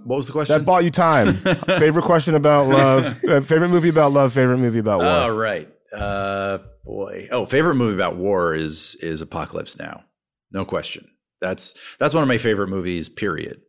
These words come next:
Speaker 1: So that's an easy one to, to put at the top of the list.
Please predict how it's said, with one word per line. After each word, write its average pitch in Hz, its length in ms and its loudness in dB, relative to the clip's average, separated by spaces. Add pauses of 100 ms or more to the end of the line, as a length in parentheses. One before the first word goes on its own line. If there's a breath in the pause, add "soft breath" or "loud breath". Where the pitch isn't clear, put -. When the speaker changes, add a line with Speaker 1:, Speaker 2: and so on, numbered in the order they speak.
Speaker 1:
So 82 260 -4
that's 90 220 -6
an 90 80 -8
easy 90 260 -8
one 82 280 -8
to, 78 360 -8 (140)
to 80 200 -10 (1000)
put 87 100 -10
at 82 80 -14
the - 60 -20
top 85 260 -12
of - 60 -20
the 87 100 -8
list. 85 480 -10